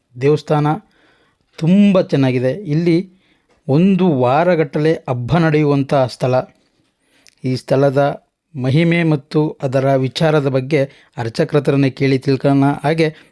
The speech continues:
ಭಕ್ತಾದಿಗಳ ಹತ್ರನೂ ಕೇಳಿ ತಿಳ್ಕೊಳ್ಳೋಣ ಬನ್ನಿ. ಹೊರಾಂಗಣ ನೋಡೋಣ. ನೋಡಿ,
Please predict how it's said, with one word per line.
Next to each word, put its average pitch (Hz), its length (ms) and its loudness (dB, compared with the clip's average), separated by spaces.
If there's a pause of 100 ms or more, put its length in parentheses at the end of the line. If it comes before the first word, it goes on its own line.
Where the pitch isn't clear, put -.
(140)
ಭಕ್ತಾದಿಗಳ 143 640 0
ಹತ್ರನೂ 139 380 0
ಕೇಳಿ 147 420 -2
ತಿಳ್ಕೊಳ್ಳೋಣ 135 460 0 (640)
ಬನ್ನಿ. 151 200 2
ಹೊರಾಂಗಣ 139 520 2
ನೋಡೋಣ. 131 300 2
ನೋಡಿ, 135 220 2